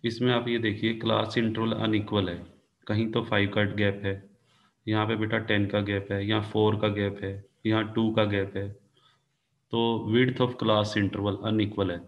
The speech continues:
तो सबसे पहले हमें क्या करना पड़ेगा? हमें class interval को equal बनाना है।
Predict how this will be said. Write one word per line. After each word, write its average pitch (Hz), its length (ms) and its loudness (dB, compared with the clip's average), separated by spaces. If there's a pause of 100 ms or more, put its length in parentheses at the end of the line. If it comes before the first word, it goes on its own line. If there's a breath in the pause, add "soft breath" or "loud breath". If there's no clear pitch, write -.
(160)
तो 104 60 -10
सबसे 110 340 -2
पहले 110 260 0
हमें 107 240 0
क्या 107 140 0
करना 101 280 -2
पड़ेगा? 98 380 -2 (680 soft breath)
हमें 107 240 0
class 107 400 2
interval 107 300 0
को 107 400 -6
equal 113 340 0
बनाना 92 340 0
है। 92 180 -10